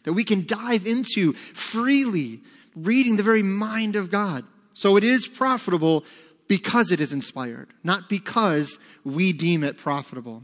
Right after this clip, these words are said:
He continues, as Paul's writing here to Timothy, says, "And is profitable." What is it profitable for? Well,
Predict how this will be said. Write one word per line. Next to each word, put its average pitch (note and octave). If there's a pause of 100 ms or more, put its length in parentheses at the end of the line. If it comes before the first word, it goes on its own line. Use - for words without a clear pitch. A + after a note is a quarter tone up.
He F3+
continues, E3+ (420)
as C#3+
Paul's E3
writing E3
here D3+
to -
Timothy, D#3 (600)
says, F#3+
"And G3+
is A#3
profitable." F3
What F#3
is F#3+
it G3+
profitable F#3
for? D3
Well, D#3